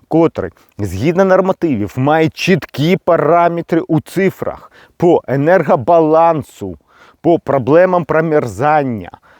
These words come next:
і так далі. Тому вибачайте, державні будівельні норми для будівельників — це закон.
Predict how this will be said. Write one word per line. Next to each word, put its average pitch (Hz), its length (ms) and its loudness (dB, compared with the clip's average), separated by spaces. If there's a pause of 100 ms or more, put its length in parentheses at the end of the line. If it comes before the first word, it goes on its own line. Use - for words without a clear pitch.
(200)
і 151 220 -2
так 120 260 -2
далі. 82 460 -4 (380)
Тому 139 240 0
вибачайте, 113 840 -2 (360)
державні 113 460 -4
будівельні 95 500 -4
норми 113 500 -2 (180)
для 92 360 -2
будівельників — 95 920 -4 (220)
це - 180 -10
закон. 117 520 -4